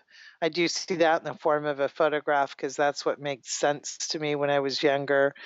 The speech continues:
So to me, it's like I look at photo albums for people inside my head,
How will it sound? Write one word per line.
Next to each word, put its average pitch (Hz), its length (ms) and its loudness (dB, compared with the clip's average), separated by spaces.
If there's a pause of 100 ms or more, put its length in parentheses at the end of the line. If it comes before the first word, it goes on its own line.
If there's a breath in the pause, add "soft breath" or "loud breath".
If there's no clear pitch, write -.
(340 loud breath)
So 139 880 2
to - 160 -6
me, 165 160 0
it's - 260 -6
like 160 160 0
I 147 80 4
look 147 260 -2
at - 120 -2
photo 156 360 4
albums 160 480 0
for 156 200 0
people 170 320 -2
inside 156 500 0
my 151 160 -2
head, 151 320 -2